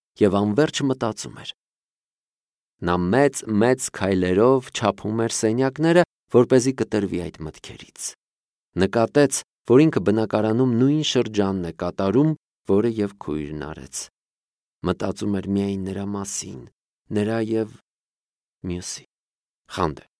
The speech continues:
դա պարզ բան է։ Ոչ, ոչ, ոչ, ինչ խանդ, ինչ բան։ Անետան զայրագին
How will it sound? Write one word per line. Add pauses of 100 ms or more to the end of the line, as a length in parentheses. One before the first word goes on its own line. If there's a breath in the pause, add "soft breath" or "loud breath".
(320)
դա (120)
պարզ
բան
է։ (600)
Ոչ, (140)
ոչ,
ոչ,
ինչ
խանդ,
ինչ
բան։ (880)
Անետան
զայրագին